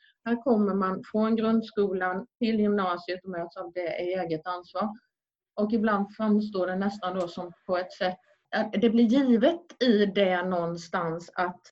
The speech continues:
om inte eleverna tar till sig den här undervisningen som tillhandahålls så är det elevernas problem. Det kan ju bli också som en förevändning att inte, att inte analysera undervisningen. Vi har bestämt oss för att så här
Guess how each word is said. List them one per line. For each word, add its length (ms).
om 240
inte 400
eleverna 680
tar 180
till 440
sig 280
den 220
här 360
undervisningen 760
som 200
tillhandahålls 720
så 60
är 340
det 60
elevernas 600
problem. 640
Det 120
kan 240
ju 60
bli 220
också 240
som 180
en 120
förevändning 880
att 200
inte, 600
att 160
inte 440
analysera 600
undervisningen. 760
Vi 180
har 200
bestämt 440
oss 160
för 320
att 100
så 80
här 420